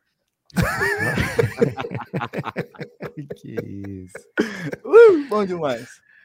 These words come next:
Speaker 1: É, Brasil e Estados Unidos, únicas seleções que estiveram presentes, né? Continuaram aí presentes em todos os mundiais da fiba.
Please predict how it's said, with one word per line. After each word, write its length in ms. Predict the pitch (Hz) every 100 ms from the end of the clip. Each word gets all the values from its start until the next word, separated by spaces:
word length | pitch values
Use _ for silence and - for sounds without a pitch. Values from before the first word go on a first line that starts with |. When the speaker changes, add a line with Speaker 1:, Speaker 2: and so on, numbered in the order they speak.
| _ _ -
Speaker 1:
É, 240 | 147 147
Brasil 400 | 147 190 190 175
e 40 | 190
Estados 300 | 185 185 165
Unidos, 420 | 170 180 170 160
únicas 920 | 170 190 196 202 185 170 - - - _ _ _ _
seleções 580 | - 139 135 - 131 127
que 60 | 139
estiveram 280 | 143 139
presentes, 560 | 139 151 147 113 131 -
né? 100 | 107
Continuaram 540 | - 117 - 110 95 98
aí 100 | 104
presentes 520 | 107 107 92 101 -
em 80 | 101
todos 500 | - 123 123 113 110
os 120 | 104
mundiais 560 | 110 104 101 95 98 87
da 140 | 104
fiba. 800 | - - - 107 107 104 107 101